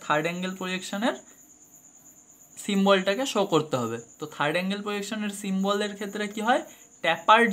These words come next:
যে সেকশনটা থাকে সেটার ছোট ডায়ামিটারের সার্কেলটা সামনের দিকে থাকে এবং বড় ডায়ামিটারের সার্কেলটা পেছনের দিকে থাকে। তো আমাদের যে কোনো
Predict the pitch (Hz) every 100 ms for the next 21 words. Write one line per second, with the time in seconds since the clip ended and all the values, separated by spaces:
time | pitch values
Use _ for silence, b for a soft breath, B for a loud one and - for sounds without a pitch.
0 | 190 220 220 202 214 196 196 170 151 202
1 | 330 - - - - - 156 190 214 233
2 | - - - - - - 175 175 208 202
3 | 202 208 202 214 214 214 208 196 214 214
4 | 202 170 156 175 190 208 220 226 262 339
5 | 202 175 147 156 175 180 180 185 190 190
6 | 180 170 185 190 185 160 185 165 160 165
7 | 160 156 - B B B 151 151 185 156
8 | 147 151 185 196